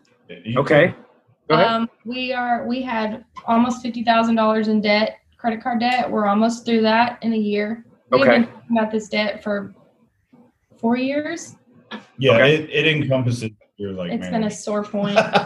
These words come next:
Speaker 1: Um,
Speaker 2: I
Speaker 1: we
Speaker 2: mean, that, and that goes back to living with the Joneses, right? You try to keep up a lifestyle that you can't afford, especially in a large city.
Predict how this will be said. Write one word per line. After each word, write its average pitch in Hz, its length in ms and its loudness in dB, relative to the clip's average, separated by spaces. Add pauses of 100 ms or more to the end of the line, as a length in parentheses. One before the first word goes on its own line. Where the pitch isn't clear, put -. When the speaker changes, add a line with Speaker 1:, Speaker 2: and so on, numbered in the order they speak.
(520)
Speaker 1:
Um, 226 520 -2
Speaker 2:
I 147 60 4
Speaker 1:
we 156 40 4
Speaker 2:
mean, 156 220 4
that, 151 220 4
and 147 100 4
that 160 160 0
goes 143 120 2
back 139 140 4
to 135 80 2
living 131 260 0
with 120 120 0
the 107 80 -2
Joneses, 113 440 -2
right? 110 240 2
You 117 140 0
try 120 180 4
to 117 80 0
keep 120 200 -2
up 113 120 0
a 110 40 0
lifestyle 110 560 2
that 110 80 2
you 110 120 -2
can't 113 220 0
afford, 117 420 2
especially 117 460 0
in 107 80 0
a 98 80 0
large 95 300 0
city. 107 500 -4